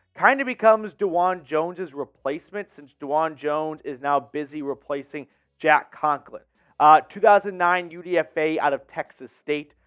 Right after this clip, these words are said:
The guy's a grinder. I mean, Gruden would drool over this player. He started an arena football league, went to the C F L, bopped around different practice squads, caught on for a few seasons at different places in the N F L,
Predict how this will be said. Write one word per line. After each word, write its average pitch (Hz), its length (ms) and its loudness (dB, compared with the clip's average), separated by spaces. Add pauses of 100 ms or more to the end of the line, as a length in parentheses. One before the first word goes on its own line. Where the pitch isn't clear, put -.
(140)
The 147 60 -10
guy's 175 260 0
a 160 40 -12
grinder. 135 520 -10 (160)
I 123 60 -10
mean, 127 160 -12
Gruden 175 420 -10
would 127 160 -16
drool 151 500 -2
over 110 240 -6
this 104 140 -20
player. - 400 -18 (320)
He 151 60 -20
started 233 440 2
an 185 60 -6
arena 160 340 -4
football 110 520 -6
league, 113 220 -16 (260)
went 185 180 -2
to 214 80 -20
the 147 100 -8
C 151 300 -10
F - 180 -10
L, 113 300 -8 (340)
bopped 196 300 2
around 160 380 0
different 135 280 -16
practice 131 400 -2
squads, 117 460 -10 (240)
caught 214 320 4
on 190 360 4
for 165 200 -4
a 147 80 -4 (160)
few 226 260 -12
seasons 175 520 -14
at 143 160 -8
different 170 360 -10
places 156 400 -12
in 131 140 -10
the 120 140 -16
N 117 100 -14
F - 220 -16
L, 127 280 0